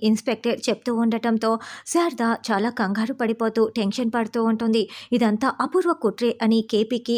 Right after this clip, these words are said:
అర్థమైపోతుంది. "మేం మిమ్మల్ని అరెస్ట్ చేసి తీసుకువెళ్లాల్సిందే" అని ఇన్స్‌పెక్టర్ చెప్తూ ఉంటే, "అసలు ఈ పార్టీలో డ్రగ్స్ ఉన్నాయని మీకు చెప్పింది ఎవరు? అసలు ప్రూఫ్ ఏముంది? అసలు మీ దగ్గర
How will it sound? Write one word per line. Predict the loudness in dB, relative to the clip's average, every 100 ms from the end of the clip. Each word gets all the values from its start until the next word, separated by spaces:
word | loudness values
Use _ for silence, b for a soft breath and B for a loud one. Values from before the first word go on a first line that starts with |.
| -2
అర్థమైపోతుంది. | -4 -2 0 0 2 0 2 2 4 2 B B
"మేం | 4 6 6
మిమ్మల్ని | 6 4 2 0
అరెస్ట్ | 0 0 -2 -2
చేసి | -2 0 0
తీసుకువెళ్లాల్సిందే" | 0 -2 0 -2 0 0 0 0 2 2 2
అని | 2 2
ఇన్స్‌పెక్టర్ | 0 0 -2 -2 -4 -2
చెప్తూ | -4 -2 0
ఉంటే, | 2 2 0 -2 B -2
"అసలు | 0 2 2
ఈ | 0
పార్టీలో | 0 -2 0 0 0
డ్రగ్స్ | 0 -2 0 0
ఉన్నాయని | 2 4 2 2 2 2
మీకు | 2 0 0
చెప్పింది | -2 0 2 2
ఎవరు? | 4 4 2 B B -4
అసలు | 0 2 2
ప్రూఫ్ | 4 4 4 4
ఏముంది? | 2 4 2 2 0 B -20 _ B B B B
అసలు | -2 2 4
మీ | 6 4
దగ్గర | 2 2 2